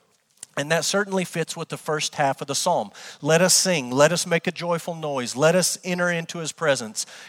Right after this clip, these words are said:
Come, there's this invitation to worship. But at the Feast of Tabernacles, not only are they worshiping, they're also remembering that God brought them out of slavery in Egypt, and when he brought them out of slavery in Egypt, they lived in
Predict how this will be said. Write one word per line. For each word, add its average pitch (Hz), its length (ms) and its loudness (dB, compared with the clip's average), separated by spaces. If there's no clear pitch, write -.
Come, 180 320 0
there's 143 220 -6
this 151 240 0
invitation 180 1040 -2
to 156 100 -8
worship. 156 520 -2
But 165 160 4
at 185 260 2
the 208 120 0
Feast 208 320 -4
of 180 100 -8
Tabernacles, 170 640 2
not 165 160 2
only 202 240 -2
are 185 80 0
they 170 120 -2
worshiping, 160 640 -6
they're 156 180 0
also 180 360 0
remembering 151 1080 -6
that 156 180 -2
God 185 360 2
brought 190 340 2
them 160 160 -4
out 165 260 2
of 175 120 -6
slavery 175 520 0
in 156 120 -6
Egypt, 156 280 -6
and 147 140 -8
when 151 80 -8
he 147 80 -10
brought 165 360 -2
them 196 120 -4
out 185 140 0
of 180 100 -4
slavery 170 420 -2
in 151 80 -6
Egypt, 147 340 -6
they 160 120 -2
lived 156 480 -4
in 156 320 -8